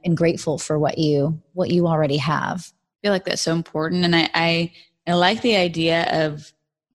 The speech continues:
Speaker 2: dedicating time. Money is always good, of course, but dedicating time, like, with a group,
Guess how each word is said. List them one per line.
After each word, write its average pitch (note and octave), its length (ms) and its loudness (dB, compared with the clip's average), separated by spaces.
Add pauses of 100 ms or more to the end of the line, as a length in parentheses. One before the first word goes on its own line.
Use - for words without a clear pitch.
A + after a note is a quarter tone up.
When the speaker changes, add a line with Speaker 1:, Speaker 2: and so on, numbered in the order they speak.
(100)
Speaker 2:
dedicating E3+ 600 2
time. D#3+ 600 2
Money F#3+ 180 4
is E3+ 80 0
always E3 500 -2 (180)
good, D#3 260 0
of E3+ 160 -2
course, F3 240 -2
but E3+ 140 -2
dedicating F3 500 2
time, D#3+ 560 2
like, F3+ 220 0
with E3+ 180 0
a D#3+ 60 0
group, D#3+ 560 0